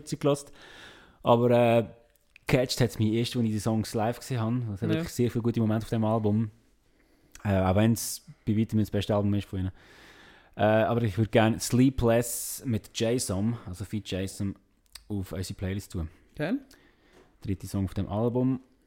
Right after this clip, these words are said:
Speaker 1: ist jetzt auf unserer Promo Sapiens Playlist, wo ihr den Link findet in unserer
Speaker 2: <laughs>
Speaker 1: Instagram-Bio, at Retro Trompeten Podcast auf Instagram.
Speaker 2: Genau.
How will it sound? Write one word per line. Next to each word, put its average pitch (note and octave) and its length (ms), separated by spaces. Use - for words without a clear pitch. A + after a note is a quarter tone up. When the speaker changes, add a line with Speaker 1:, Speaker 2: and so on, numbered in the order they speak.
Speaker 1:
ist F2+ 140
jetzt E2 220
auf F#2+ 100
unserer - 300
Promo G#2+ 460
Sapiens B2+ 760
Playlist, A#2+ 680
wo G#2 140
ihr G#2+ 160
den G#2 140
Link A2 360
findet G#2+ 560
in G#2 140
unserer A2 240
Speaker 2:
<laughs> - 0
Speaker 1:
Instagram-Bio, G#2 920
at G2 240
Retro F#2 200
Trompeten F#2+ 440
Podcast - 520
auf - 100
Instagram. F2 480
Speaker 2:
Genau. D#3 320